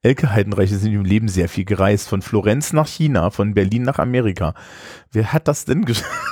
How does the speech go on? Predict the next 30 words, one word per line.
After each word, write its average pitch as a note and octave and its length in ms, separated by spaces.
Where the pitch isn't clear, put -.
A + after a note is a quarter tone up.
<laughs> - 420
und C#3+ 80
überall D3+ 300
hat E3+ 140
sie E3 80
sich D3+ 240
umgesehen. G2 640
Nein, C#3 320
ernsthaft, C3 520
nein, C#3+ 280
nein. C#3+ 360
Wir D3 300
alle C4 260
anderen, F3 540
die D3 100
in D#3 160
fremde A3 300
Länder F#3+ 320
reisen, G#2+ 240
bekommen E3+ 400
ja G3+ 100
direkt, A3 420
wenn G#3+ 200
wir A#3 120
aus F#3 180
dem G3+ 100
Flugzeug G3+ 380
steigen, C#3 340
so C3 100
eine, B2 220